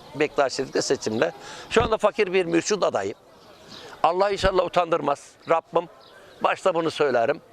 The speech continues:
Ee, herhalde bir on beş gün sonra, e, fakir o posta, yani toplum tabii ki bizde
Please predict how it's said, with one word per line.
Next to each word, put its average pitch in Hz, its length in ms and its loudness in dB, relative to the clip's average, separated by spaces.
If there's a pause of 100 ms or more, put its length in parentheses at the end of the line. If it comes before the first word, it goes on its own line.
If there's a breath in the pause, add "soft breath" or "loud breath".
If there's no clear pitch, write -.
(440 loud breath)
Ee, 147 420 2 (160)
herhalde 147 400 0
bir 170 100 2
on 175 220 0
beş 151 160 0
gün 147 100 -6
sonra, 147 460 0 (200)
e, 135 100 2
fakir 165 320 0
o 151 80 2
posta, 147 480 -2 (460 loud breath)
yani 117 180 0
toplum 147 380 0 (200)
tabii 135 200 0
ki 123 180 -6
bizde 127 360 0